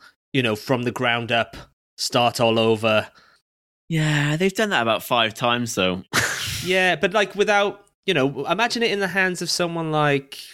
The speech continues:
Speaker 1: like a Rocksteady. That's right, right? The Batman people. I don't know,
Speaker 2: Yeah.
Speaker 1: something, like, totally different.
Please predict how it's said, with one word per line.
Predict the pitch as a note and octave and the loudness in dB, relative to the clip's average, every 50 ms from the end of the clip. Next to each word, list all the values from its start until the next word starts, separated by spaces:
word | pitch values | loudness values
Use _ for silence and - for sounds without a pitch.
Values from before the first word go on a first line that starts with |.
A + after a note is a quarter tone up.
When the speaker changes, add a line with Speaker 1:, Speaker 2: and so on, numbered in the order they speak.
| - - | -16 -10
Speaker 1:
like | - C3+ C3 - | -8 -6 -4 -4
a | B2 | -4
Rocksteady. | B2+ C3+ C#3+ C#3+ D3 D3 - - - - - D3+ D3 D3 D3 D#3 D#3 E3 E3 D3+ - | -2 2 2 2 2 0 -2 -4 -4 -2 2 2 2 2 2 0 -2 -2 -2 -4 -6
That's | - D3 - - | -6 -6 -4 -4
right, | D#3 D#3 F3+ F3+ | -2 -2 -2 -2
right? | - D3 E3 F#3 - - _ _ | -2 -2 -4 -4 -6 -10 _ _
The | - B2 B2 | -8 -8 -4
Batman | - - C3 - - C3+ C#3 C3+ C#3 | -2 -2 -2 -2 -2 -6 -8 -8 -6
people. | - D#3 D3 D3+ D#3+ D#3 D3+ D#3 D#3 - _ _ _ _ _ _ _ _ _ _ _ | -8 -8 -6 -4 -4 -4 -4 -4 -6 -10 _ _ _ _ _ _ _ _ _ _ _
I | - A#3 | 0 2
don't | A#3+ A#3 | 4 4
know, | A3+ | 4
Speaker 2:
Yeah. | A3+ A3+ | 4 2
Speaker 1:
something, | A2+ - - G#3+ G#3 - - G3 F#3 - | 0 0 0 -2 -2 0 -2 -2 -2 0
like, | F#3+ F3+ E3+ D3+ - - _ _ _ _ _ _ _ _ _ _ _ - - - | 0 0 0 -2 -6 -16 _ _ _ _ _ _ _ _ _ _ _ -20 -16 -12
totally | - - F3+ F3 E3 C3+ C3 A#2 | -6 0 2 2 4 4 2 2
different. | - A#2+ A2+ - - G#2 F#2+ F2+ - | 0 -2 -2 -2 -4 -8 -8 -8 -10